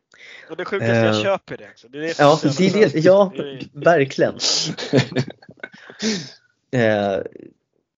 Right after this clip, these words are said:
Speaker 2: hur, har du s-, jag vet ju att ni spelar tillsammans i distriktslaget där någon vända, men, alltså, har du spelat annars någonting med honom, liksom? För att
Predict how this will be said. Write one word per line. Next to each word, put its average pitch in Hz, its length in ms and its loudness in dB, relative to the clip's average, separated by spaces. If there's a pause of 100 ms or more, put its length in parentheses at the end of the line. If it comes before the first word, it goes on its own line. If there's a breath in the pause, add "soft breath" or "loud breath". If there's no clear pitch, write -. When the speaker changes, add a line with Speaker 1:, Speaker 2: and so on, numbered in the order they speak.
(200)
Speaker 2:
hur, 151 200 6
har 147 220 4
du 151 80 2
s-, - 180 -6 (140)
jag 139 120 0
vet 175 180 2
ju 156 40 2
att 139 60 -2
ni 139 60 -2
spelar 131 260 2
tillsammans 117 380 -8
i 107 40 -4
distriktslaget 110 800 0
där 104 140 0
någon 101 120 -10
vända, 104 600 -2
men, 107 360 -4 (280)
alltså, 123 220 0
har 117 180 4
du 120 60 4
spelat 127 420 2
annars 151 300 -2
någonting 107 320 -4
med 104 160 0
honom, 107 220 -2
liksom? 104 220 -6
För 107 120 2
att - 140 0